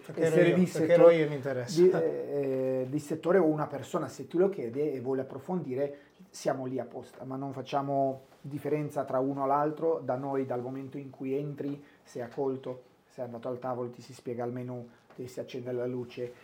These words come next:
Speaker 2: e tutto viene spiegato a ogni persona, anche se viene cinque volte a settimana, la stessa poesia ogni volta,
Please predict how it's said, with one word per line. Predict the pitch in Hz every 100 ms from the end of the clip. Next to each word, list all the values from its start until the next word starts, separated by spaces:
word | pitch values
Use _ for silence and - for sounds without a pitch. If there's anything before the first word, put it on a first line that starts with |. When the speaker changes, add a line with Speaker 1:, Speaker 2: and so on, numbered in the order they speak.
| -
Speaker 2:
e | - -
tutto | - 180 - 147
viene | 135 147 135
spiegato | - 156 143 - -
a | 143 131
ogni | 143 151 156 156
persona, | 143 - - 156 151
anche | 151 143
se | 139
viene | 135 139
cinque | 135 160 143 - 131
volte | 135 131
a | 135
settimana, | 139 139 139 147
la | 135 120
stessa | - - 135 120 139
poesia | - 131 117 117 123 -
ogni | 143 131 131
volta, | 110 92 107